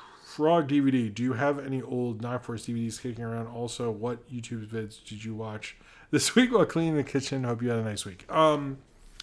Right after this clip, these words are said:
uh, first off, I do not. I gave most of those away before. I th-, Pan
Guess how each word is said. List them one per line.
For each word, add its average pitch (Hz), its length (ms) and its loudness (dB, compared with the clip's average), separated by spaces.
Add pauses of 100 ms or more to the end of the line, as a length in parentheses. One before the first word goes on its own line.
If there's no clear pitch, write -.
(1300)
uh, 131 400 0
first 180 360 0
off, 139 240 4
I 123 80 0
do 113 160 -2
not. 95 340 -4 (160)
I 123 80 -4
gave 117 460 -2
most 113 340 -4
of 117 80 -6
those 104 80 -6
away 98 680 -8 (300)
before. 165 600 0
I - 40 -6
th-, - 340 -8
Pan 113 560 -6